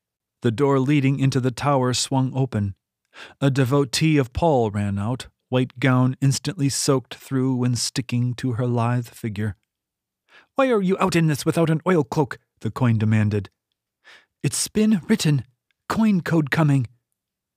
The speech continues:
Written would not have sent a devotee running unless the coin was coming from one particular place,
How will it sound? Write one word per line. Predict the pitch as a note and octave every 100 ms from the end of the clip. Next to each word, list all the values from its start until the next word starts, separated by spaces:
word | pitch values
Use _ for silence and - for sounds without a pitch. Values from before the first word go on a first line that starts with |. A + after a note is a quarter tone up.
| _ _ -
Written | D#3 C#3 B2+
would | C3
not | B2+ B2
have | B2+
sent | - C3+ C3
a |
devotee | A#2 B2 A2 B2 A2+ C#3+ B2+
running | A#2 D3 A#2 B2
unless | A2+ A#2+ A#2
the | B2
coin | - C#3+ C3
was | A2+ A2+
coming | - C3 A#2+ A#2
from | A#2+ A2+ A2+
one | C#3+ D3+ C#3
particular | C#3+ - C3+ A#2 B2+ B2
place, | A#2 A2 F2+ -